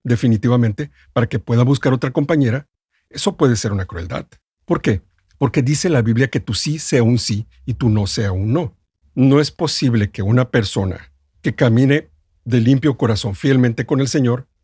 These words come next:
no se decida a dar un sí o un no. Algo no cuadra. Una persona así, siendo guiada por el Espíritu Santo, no puede permanecer ignorante de esas cosas,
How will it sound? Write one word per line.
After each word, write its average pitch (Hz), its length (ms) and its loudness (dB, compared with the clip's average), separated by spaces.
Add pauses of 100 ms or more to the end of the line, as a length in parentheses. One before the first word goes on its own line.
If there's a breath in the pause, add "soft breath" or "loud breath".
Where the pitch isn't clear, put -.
(180)
no 139 320 4
se 151 220 -2
decida 120 500 -2 (260 soft breath)
a 117 80 -4
dar 110 180 2 (240)
un 139 180 0
sí 113 240 0
o 107 80 4
un 104 260 2
no. 82 260 -8 (340)
Algo 151 280 2
no 117 200 2
cuadra. 87 440 -8 (300)
Una 143 240 2
persona 123 400 -2
así, 110 240 -6
siendo 131 420 0
guiada 127 280 0
por 131 100 0
el 110 80 2
Espíritu 113 380 -4
Santo, 110 340 -6 (240 loud breath)
no 160 200 2
puede 170 220 0
permanecer 123 520 -2
ignorante 123 640 -2
de 107 100 -2
esas 101 260 -8
cosas, - 540 -12